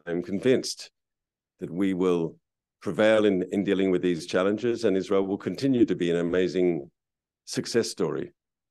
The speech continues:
And, uh, anyone, uh, uh, who feels for Israel, I mean, I, I immigrated to this country from Australia, as you said rightly,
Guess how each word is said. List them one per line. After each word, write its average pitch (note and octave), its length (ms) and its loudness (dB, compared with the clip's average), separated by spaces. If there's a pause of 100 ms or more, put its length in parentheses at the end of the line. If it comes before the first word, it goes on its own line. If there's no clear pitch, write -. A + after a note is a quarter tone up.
(540)
And, F#2 340 -4
uh, F#2 160 0
anyone, A#2 580 4
uh, - 20 2
uh, F2+ 840 -2
who F#2 200 -2
feels A#2 360 0
for G2+ 140 -2
Israel, F#2+ 360 0
I G2 40 0
mean, G2+ 160 2
I, G#2 260 0
I A2 220 2
immigrated G#2+ 480 0
to F2+ 80 -8
this F#2+ 260 -6
country G2 460 -4
from F#2 220 -4
Australia, - 680 -4
as F2+ 100 -2
you G2+ 80 -2
said F2 260 -4
rightly, F#2 520 0